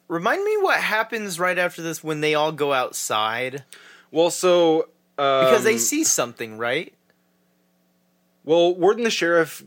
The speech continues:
Speaker 2: go to check on Ezra.
Speaker 1: Okay, but they all go outside for a moment.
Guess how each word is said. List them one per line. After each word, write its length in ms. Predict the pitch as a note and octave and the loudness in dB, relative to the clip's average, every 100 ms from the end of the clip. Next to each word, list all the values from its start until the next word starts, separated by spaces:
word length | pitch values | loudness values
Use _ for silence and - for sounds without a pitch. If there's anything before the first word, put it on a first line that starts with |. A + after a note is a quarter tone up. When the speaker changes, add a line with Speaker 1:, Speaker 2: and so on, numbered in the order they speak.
| B2+ | -8
Speaker 2:
go 120 | A#2+ D3+ | 0 2
to 540 | C#3+ C3+ C3 B2 A#2+ - _ _ _ - | 2 2 2 2 -2 -6 _ _ _ -8
check 180 | D#3 D3+ | -4 -2
on 140 | C3+ | -4
Ezra. 500 | A2 A#2+ G#2 F2 F#2+ _ _ _ _ _ _ _ _ _ _ _ _ - _ | -4 -8 -8 -10 -12 _ _ _ _ _ _ _ _ _ _ _ _ -20 _
Speaker 1:
Okay, 260 | G3 F#3+ D3 | -4 0 0
but 220 | C3 E3+ | 0 -2
they 100 | G3 | 0
all 140 | G#3 A3+ | 0 0
go 160 | A3+ | 0
outside 460 | A3+ F3 - F3 E3+ | 0 0 -2 -2 -2
for 160 | - C#3 | -4 -4
a 60 | |
moment. 460 | A#2+ A2 G#2+ A#2 | -4 -8 -8 -12